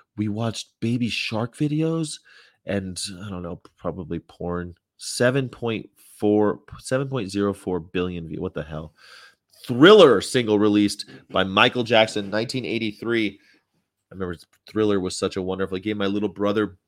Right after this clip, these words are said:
nightmares when I was, he wasn't allowed to watch it in nineteen eighty-three. He was only one year old,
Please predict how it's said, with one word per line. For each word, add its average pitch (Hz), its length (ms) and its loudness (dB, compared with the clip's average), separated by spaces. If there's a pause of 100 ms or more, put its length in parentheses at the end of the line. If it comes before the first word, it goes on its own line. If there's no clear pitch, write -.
nightmares 92 840 -4
when 87 140 -10
I 90 80 -6
was, 90 280 -6 (760)
he 101 100 -4
wasn't 104 260 0
allowed 101 280 2
to 101 80 -8
watch 98 280 -2
it 92 40 -2
in 87 80 -6
nineteen 101 280 -4
eighty-three. 95 440 0
He 101 120 -2
was 101 120 -2
only 95 180 -4
one 98 240 -4
year 104 220 0
old, 101 300 0